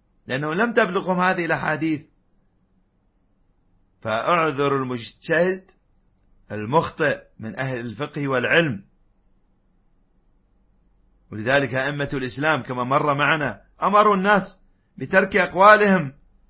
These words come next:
لقول رسول الله صلى الله عليه وسلم. وقد ذكر شيخ الإسلام ابن تيمية في كتابه رفع الملام عن أم-، الأئمة الأعلام،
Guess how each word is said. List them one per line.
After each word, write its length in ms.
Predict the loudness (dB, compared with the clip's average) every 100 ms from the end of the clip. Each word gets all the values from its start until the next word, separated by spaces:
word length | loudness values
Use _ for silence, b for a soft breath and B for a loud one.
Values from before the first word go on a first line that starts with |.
| _ _ _
لقول 540 | -8 0 6 6 6 2
رسول 360 | 2 0 -2
الله 480 | -2 2 4 2 -2
صلى 180 | -2 0
الله 320 | 2 4 4
عليه 160 | 4 0
وسلم. 580 | -2 0 2 2 0 -8 _ _ _ _ _ _ _ _ _ _ _ _ _ _ _ _ _ _ _ _ _ _ _ _ _ _ _ _ _ _ _ _ _ _ _ _ _
وقد 320 | -6 -2 2 4
ذكر 280 | 4 4
شيخ 240 | 4 0 -2
الإسلام 400 | -4 0 0 0
ابن 80 | -2
تيمية 360 | -4 -2 -4
في 140 | -4 -8
كتابه 540 | -2 0 2 0 0
رفع 240 | 0 0
الملام 560 | -2 0 6 6 6 0 -14 _ _ -10
عن 200 | -8 -8
أم-، 220 | -10 -12 -8
الأئمة 460 | -6 -4 -4 -4 -2
الأعلام، 560 | 0 4 4 4 2